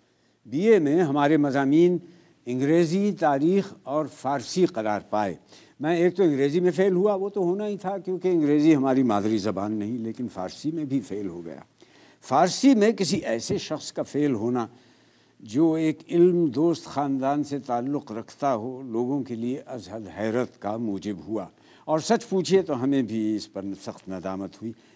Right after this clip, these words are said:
लेकिन खैर अगले साल ये नदामत धुल गई और हम फ़ारसी में पास हो गए। उससे अगले साल तारीख़ में पास हो गए और उससे अगले साल अंग्रेज़ी में। अब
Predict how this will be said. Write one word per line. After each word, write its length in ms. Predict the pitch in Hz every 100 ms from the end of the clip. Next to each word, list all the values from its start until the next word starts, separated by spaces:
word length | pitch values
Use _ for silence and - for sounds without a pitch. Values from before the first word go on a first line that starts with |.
| -
लेकिन 240 | 180 185
खैर 320 | 151 190 208 196
अगले 300 | 175 175 185
साल 300 | 170 175 175
ये 100 | 165
नदामत 420 | 156 139 160 170
धुल 240 | 117 135 214
गई 260 | 185 233 - - - - _ -
और 180 | 143
हम 180 | 123 147
फ़ारसी 420 | 147 98 - -
में 120 | 135 139
पास 280 | 85 85 -
हो 80 | 135
गए। 160 | 160 180 _ _ _ _ _ _ -
उससे 240 | 202 - 214
अगले 300 | 185 202 202
साल 260 | 170 180 151
तारीख़ 480 | 113 104 123 123
में 80 | 156
पास 280 | 147 170 165
हो 80 | 170
गए 240 | 180 190 180 _ _ _ _ -
और 220 | 151 170 202
उससे 300 | - - 302
अगले 280 | 180 156 151
साल 340 | 120 107 180 - _ _ _ _ _ -
अंग्रेज़ी 420 | 117 120 127 143
में। 140 | 165 202 _ _ _ _ _ _ _ _ _ _ _ - -
अब 220 | 240